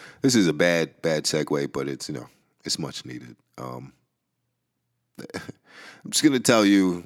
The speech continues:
some of the things I deal with in my life. Uh, um, oh, <laughs> woman-wise,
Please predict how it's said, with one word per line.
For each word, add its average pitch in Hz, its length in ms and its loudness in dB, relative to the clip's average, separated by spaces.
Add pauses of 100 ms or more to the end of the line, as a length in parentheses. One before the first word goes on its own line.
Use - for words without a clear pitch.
some 98 160 -2
of 85 60 2
the 85 80 -2
things 80 340 -4 (100)
I 76 60 -8
deal 76 300 -4
with 73 200 -8
in 73 180 -14
my 65 160 -8
life. 64 440 -16 (140)
Uh, 80 540 -8
um, 78 320 -12 (540)
oh, 135 420 -2 (300)
<laughs> - 280 -20
woman-wise, 87 760 4